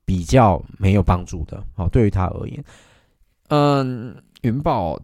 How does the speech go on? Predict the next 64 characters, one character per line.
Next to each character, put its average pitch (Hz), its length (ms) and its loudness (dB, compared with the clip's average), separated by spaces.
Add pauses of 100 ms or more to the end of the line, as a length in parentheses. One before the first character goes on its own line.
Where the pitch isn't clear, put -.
(100)
大 123 160 0
概 107 300 -4
就 110 160 -2
是 107 100 -6
在 104 100 0
后 123 280 2
场 82 320 -8
哈， - 200 -12 (140)
不 - 120 -6
是 143 120 -4
说 131 160 2
苏 127 240 2
奕 123 80 2
杰 98 180 0
回 90 100 0
来 95 80 0 (100)
打 - 160 -6
就 101 140 -4
好， 85 60 -2
他 139 60 -2
们 165 80 -4
至 175 120 -6
少 175 180 4
有 107 80 2
三 131 280 0
支 135 160 -2
控 123 280 4
卫 120 160 6
可 110 100 4
以 90 80 4
轮 82 220 0
替 120 160 -2
使 - 260 -8
用 98 220 -2
啊。 104 100 -10 (400)
就 180 120 2
刚 156 160 6
刚 160 100 -2
的， 123 200 8
跟 151 200 0
刚 143 180 4
才 123 160 6
的 107 160 4
那 117 200 -2
个 95 120 0
台 101 220 4
啤 90 260 0
是 110 240 -4
完 98 220 2
全 95 220 2
一 87 100 -6
样 90 240 0
的， 87 140 -4
你 95 120 -6
没 139 120 2
有 160 120 6
控 160 300 6
球 104 180 6
后 135 200 8
卫 127 180 8
堪 123 240 0
用 127 180 0
的 101 120 2
话， 110 180 4